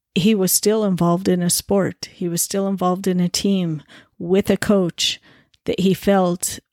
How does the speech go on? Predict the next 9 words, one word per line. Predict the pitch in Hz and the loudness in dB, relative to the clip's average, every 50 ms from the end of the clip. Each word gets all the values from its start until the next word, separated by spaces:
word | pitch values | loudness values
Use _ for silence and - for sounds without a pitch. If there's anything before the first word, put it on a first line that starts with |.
| _ _ - | _ _ -2
a | 175 | -2
part | - - - - 175 170 165 165 | -2 -2 -2 0 0 0 0 -2
of. | 165 151 - - - - _ _ _ _ _ _ _ _ _ - - - _ _ _ _ _ _ _ _ _ - | -4 -6 -8 -12 -16 -20 _ _ _ _ _ _ _ _ _ -20 -20 -20 _ _ _ _ _ _ _ _ _ -6
And | 202 196 180 175 | -4 -2 0 0
that's | 180 220 262 - - | 0 0 0 0 0
an | 226 208 202 | 2 2 2
okay | 202 214 - - 214 226 | 2 2 2 2 2 2
thing | 220 - 220 226 220 220 220 | 2 2 0 0 0 0 -2
too. | - - 240 233 214 160 160 | -4 -2 -2 -2 -2 -2 -6